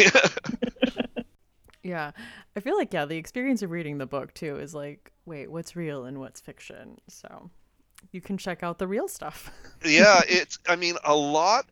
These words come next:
Speaker 2: of the stuff is accurate. Um, there's,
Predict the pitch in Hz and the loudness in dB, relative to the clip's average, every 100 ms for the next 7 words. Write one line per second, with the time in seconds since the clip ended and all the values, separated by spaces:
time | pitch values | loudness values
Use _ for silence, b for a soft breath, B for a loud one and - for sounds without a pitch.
0 | - 143 151 147 156 - - 113 110 - | -2 2 0 -2 -4 -2 2 2 2 -2
1 | - - _ _ _ _ _ - 131 127 | -20 -20 _ _ _ _ _ -8 -2 0
2 | 120 120 117 - - _ - _ - 101 | 0 -2 -4 -6 -8 _ -20 _ -2 0
3 | 95 - 65 - - - _ _ _ 127 | -2 -8 -16 -14 -16 -18 _ _ _ 4
4 | 113 113 110 110 110 110 107 - _ - | 6 6 4 2 -2 -8 -12 -16 _ -20
5 | 120 135 127 117 | -8 -2 -2 -2